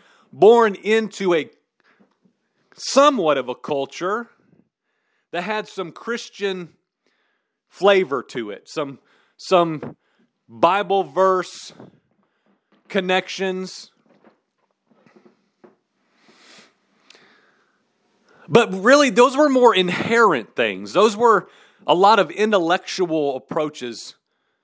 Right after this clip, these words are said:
to Christianity and salvation and regeneration. And so I guess my question, first of all, out of the gate is,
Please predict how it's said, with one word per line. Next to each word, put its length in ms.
to 140
Christianity 960
and 200
salvation 840
and 180
regeneration. 920
And 140
so 180
I 60
guess 220
my 140
question, 540
first 480
of 120
all, 280
out 200
of 100
the 80
gate 400
is, 260